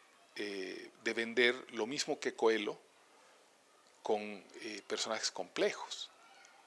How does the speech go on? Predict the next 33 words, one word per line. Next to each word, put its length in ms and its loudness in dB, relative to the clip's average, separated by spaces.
sin 360 2
que 140 4
deje 220 4
de 80 0
ser 160 -4
comercial. 520 -2
O 40 -16
sea, 140 -8
yo 100 -4
no 120 0
creo 160 8
que 60 6
en 40 10
la 100 12
aut-, 240 4
en 80 4
la 140 2
complacencia 640 6
de 80 12
las 160 6
élites, 500 0
es 260 0
porque 220 -2
las 160 4
élites 380 2
en 80 -4
realidad 440 6
no 220 -6
quieren 400 8
que 100 -4
haya 160 -2
culturas 560 0
nacionales, 640 -2